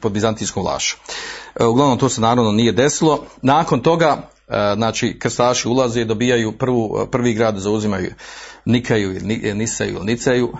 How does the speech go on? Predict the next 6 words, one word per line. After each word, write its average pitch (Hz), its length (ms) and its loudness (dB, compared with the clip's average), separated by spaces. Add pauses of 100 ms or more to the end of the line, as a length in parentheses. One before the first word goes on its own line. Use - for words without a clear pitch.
(140)
zauzimaju 117 340 -2
taj 107 200 -2
prvi 127 300 2
grad, 120 380 2 (460)
e, 107 260 -2 (100)
nego, 120 260 -2